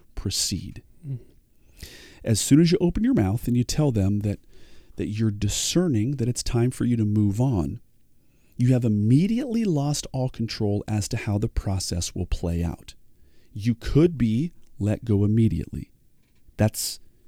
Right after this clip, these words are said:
Speaker 1: that's p-, a possibility.
Speaker 2: Mm-hmm.
Speaker 1: You could be asked to stay for the next six months and make a transition plan. The interesting thing is that's,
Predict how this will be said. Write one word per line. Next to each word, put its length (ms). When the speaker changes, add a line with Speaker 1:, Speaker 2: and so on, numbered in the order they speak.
Speaker 1:
that's 240
p-, 200
a 60
possibility. 720
Speaker 2:
Mm-hmm. 220
Speaker 1:
You 180
could 300
be 260
asked 520
to 100
stay 280
for 160
the 80
next 260
six 320
months 280
and 100
make 180
a 40
transition 560
plan. 280
The 300
interesting 460
thing 280
is 120
that's, 360